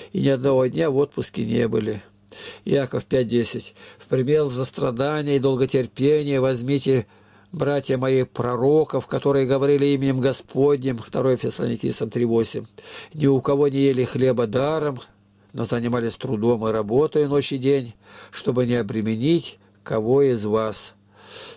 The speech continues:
Интересно, вот у меня мать двенадцать детей родила, двенадцать, десять живых было. Сколько же работали, вручную там десять-двенадцать коров подоить, утром, вечером, в обед. А ночью поездка,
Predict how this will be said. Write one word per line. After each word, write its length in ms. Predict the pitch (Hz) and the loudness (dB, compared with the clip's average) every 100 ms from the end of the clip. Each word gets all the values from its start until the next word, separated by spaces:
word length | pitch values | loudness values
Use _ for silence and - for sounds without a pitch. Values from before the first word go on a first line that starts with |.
| - | -10
Интересно, 460 | 190 127 123 120 | -2 0 0 -2
вот 80 | 110 | -6
у 60 | 123 | -4
меня 200 | 123 117 | -2 -2
мать 400 | 117 120 - - - - | 0 -2 -6 -16 -20 -14
двенадцать 560 | 110 113 135 170 - 117 | -6 -2 0 -2 -4 -2
детей 320 | 117 127 123 | 0 2 2
родила, 400 | 113 107 110 107 | 2 0 0 0
двенадцать, 500 | 117 143 117 - 113 | 0 0 -2 -4 -2
десять 320 | 151 - 139 | 0 0 0
живых 400 | 120 120 123 120 | 2 4 4 4
было. 380 | 110 117 110 98 - _ - _ _ _ _ _ - - _ _ | 2 2 0 -4 -16 _ -20 _ _ _ _ _ -20 -20 _ _
Сколько 440 | - - 185 - 143 | -12 -2 -2 0 0
же 140 | 147 | 2
работали, 640 | 147 143 143 123 120 113 | 0 0 0 0 0 -2
вручную 640 | 110 117 131 131 - 170 139 | -2 0 0 -2 -2 -2 0
там 180 | 127 113 | 0 0
десять-двенадцать 840 | 143 135 123 117 127 135 - 120 | 0 0 -2 0 0 -2 -4 -6
коров 400 | - 127 131 117 | -4 0 0 -2
подоить, 640 | - 117 117 117 107 - - | -4 0 0 0 -2 -8 -10
утром, 440 | 123 131 120 110 | -4 -2 -2 -2
вечером, 460 | 104 120 - 113 107 | 0 -2 -2 -4 -2
в 40 | |
обед. 480 | 110 104 113 104 - _ _ _ _ _ _ _ _ _ _ | -2 0 -2 -2 -8 _ _ _ _ _ _ _ _ _ _
А 160 | 139 117 | -6 -2
ночью 340 | 127 123 127 | 0 0 -2
поездка, 480 | - 123 147 151 - | -4 0 0 0 -2